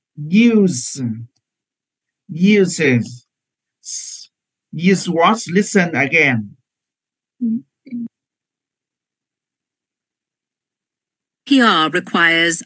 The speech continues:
Speaker 2: artistic skills, along with language, writing, and public speaking. P R also uses the scientific instruments and research methods of social science, including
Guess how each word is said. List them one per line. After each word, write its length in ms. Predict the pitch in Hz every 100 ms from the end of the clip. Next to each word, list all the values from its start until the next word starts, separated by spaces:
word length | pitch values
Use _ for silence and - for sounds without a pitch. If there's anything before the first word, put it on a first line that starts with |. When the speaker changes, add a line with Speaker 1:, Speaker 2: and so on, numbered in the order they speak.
| 180
Speaker 2:
artistic 580 | 208 277 254 - -
skills, 640 | - - 135 123 - - - - _ _ _
along 360 | 156 143 131
with 240 | 123 123 -
language, 800 | 151 151 147 151 147 139 - -
writing, 580 | 147 156 135 - 127 131
and 140 | 120
public 300 | 120 - -
speaking. 480 | - 208 - - - - - _ _ _ _ _ _ - -
P 180 | - 349
R 260 | 339 262 -
also 320 | 233 247 -
uses 480 | 190 147 143 131 143
the 80 | 185
scientific 840 | - 233 220 202 202 233 208 -
instruments 760 | - 196 - - 240 226 - -
and 160 | 165 160
research 480 | 170 - 220 - -
methods 520 | 135 131 127 - -
of 100 | 160
social 380 | - 175 - 185
science, 640 | - 285 285 - - - - - _ _
including 240 | 160 151